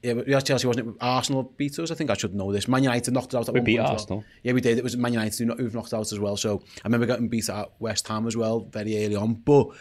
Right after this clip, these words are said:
Speaker 1: like I say, you, you, you've been drawn at home to a League One club in the, in the third round. So that, again, who knows how, wha-, how it's gonna play out. And Shrewsbury fans, if anyone watch or listen, this might go, "Don't disrespect us," but whatever team Liverpool should out, put out should be good enough to beat Shrewsbury.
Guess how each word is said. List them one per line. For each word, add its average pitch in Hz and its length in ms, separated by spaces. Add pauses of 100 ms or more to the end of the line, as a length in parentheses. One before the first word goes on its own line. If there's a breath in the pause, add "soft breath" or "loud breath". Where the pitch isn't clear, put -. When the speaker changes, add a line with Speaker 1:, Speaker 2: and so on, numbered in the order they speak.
(960 loud breath)
Speaker 1:
like 143 120
I - 20
say, 135 80
you, 139 160
you, 156 180
you've 147 140
been 156 100
drawn 131 260
at 139 120
home 120 720
to 120 160
a - 20
League 117 320
One 110 360
club 113 440
in 120 140
the, 117 100
in 120 120
the 113 80
third 110 280
round. 107 220
So 120 100
that, 131 320
again, 92 300 (180)
who 127 120
knows 117 200
how, 104 200
wha-, 101 280
how 101 140
it's - 80
gonna 98 100
play 95 140
out. 92 100
And 101 80
Shrewsbury 113 400
fans, 107 380
if 107 80
anyone 107 360
watch 117 200
or 117 80
listen, 143 180
this 139 120
might 131 120
go, 110 180 (140)
"Don't 113 160
disrespect 110 460
us," 117 60 (140)
but 113 220 (440 loud breath)
whatever 143 240
team 131 180
Liverpool 117 320
should 113 140
out, 101 220 (160)
put 143 140
out 117 140
should - 180
be 113 120
good 104 160
enough 104 160
to 92 80
beat 104 100
Shrewsbury. 104 560